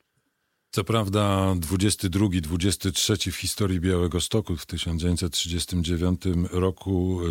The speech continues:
to był moment, kiedy do naszego miasta wkroczyli Sowieci. Niemcy się wycofali, my również zrobimy krok wstecz po to, by, mm, powrócić do początków września i początków,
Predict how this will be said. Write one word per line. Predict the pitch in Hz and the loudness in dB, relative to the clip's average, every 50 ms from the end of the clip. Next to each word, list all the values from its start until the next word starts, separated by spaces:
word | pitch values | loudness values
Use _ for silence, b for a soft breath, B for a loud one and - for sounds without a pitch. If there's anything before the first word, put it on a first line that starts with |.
| 78 - | -4 -2
to | - 95 95 98 101 95 92 | 0 0 2 2 2 0 0
był | 90 87 90 85 | 0 -2 0 2
moment, | 87 104 104 98 101 98 107 120 - | 2 2 4 4 4 2 2 0 0
kiedy | - 101 98 87 87 95 98 101 92 | -2 -2 0 2 2 2 2 0 -2
do | 85 78 98 101 101 101 90 | -2 0 0 0 0 0 0
naszego | 90 87 85 - - 95 85 85 | 0 0 0 0 0 0 0 0
miasta | 82 87 92 87 - 104 101 | 2 0 0 0 0 -2 -4
wkroczyli | - - - 82 - - 92 87 90 92 B B B B B B B B B B | -2 -4 -8 -6 -6 -4 0 0 0 -2 B B B B B B B B B B
Sowieci. | - - - 113 107 104 117 101 - - - - - - - _ B B B B B B B B B B _ _ 87 82 78 | -6 0 2 2 4 6 4 4 4 0 -4 -6 -6 -8 -14 _ B B B B B B B B B B _ _ -14 -10 -4
Niemcy | 76 90 101 101 92 - 101 | 0 2 2 2 0 0 -2
się | - - 90 | -2 -2 -2
wycofali, | 82 90 101 - - 101 - - 95 90 92 101 120 127 | 0 0 -2 0 -2 -2 0 0 0 2 2 2 2 2
my | 104 107 113 117 - | 4 4 4 4 4
również | 104 104 113 120 104 87 85 80 71 - 76 | 4 4 4 4 4 2 0 0 -2 -2 -4
zrobimy | 76 90 92 85 95 95 87 85 82 | -2 -2 -2 0 0 2 2 0 -2
krok | - - 95 90 78 - - - | 0 0 0 0 0 -4 -8 -10
wstecz | - - - - 92 98 104 - - | -8 -8 -4 -2 -2 -2 -2 -4 -4
po | - 95 | -4 -4
to, | 85 - 90 | -4 -2 -4
by, | 85 82 85 | -2 -2 0
mm, | 87 87 87 85 85 90 95 95 90 | 0 0 2 2 2 2 2 2 0
powrócić | - - 87 82 87 107 104 - - 90 82 | 0 -2 -2 0 0 0 0 -2 -4 -4 -2
do | 78 87 87 | -2 -2 -2
początków | - - 92 - 110 110 98 - 98 82 71 | -2 -2 0 0 0 0 0 -2 -6 -6 -4
września | 73 82 113 110 - - 123 123 131 120 B B B B B B B B _ | -2 0 0 0 2 2 2 2 0 0 B B B B B B B B _
i | 92 90 78 | -2 -2 0
początków, | - - 90 - 107 107 95 - - - 92 87 - - | 0 0 0 2 2 0 0 -2 -2 -4 -2 -2 -2 -2